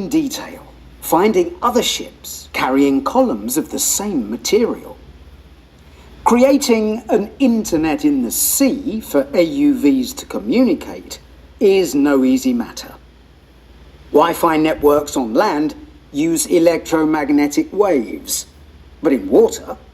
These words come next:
these will only travel a few centimeters. Instead, a more complex mix of technologies is required. For short distances, A U Vs can share data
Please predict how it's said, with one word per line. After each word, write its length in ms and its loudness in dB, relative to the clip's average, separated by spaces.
these 240 0
will 120 0
only 240 0
travel 380 -4
a 60 -8
few 280 -6
centimeters. 880 -4
Instead, 580 0
a 80 2
more 320 2
complex 640 -6
mix 380 -2
of 120 -2
technologies 1120 -2
is 160 0
required. 640 -8
For 240 2
short 380 2
distances, 800 -4
A 120 2
U 360 -2
Vs 440 -2
can 160 2
share 360 2
data 720 -2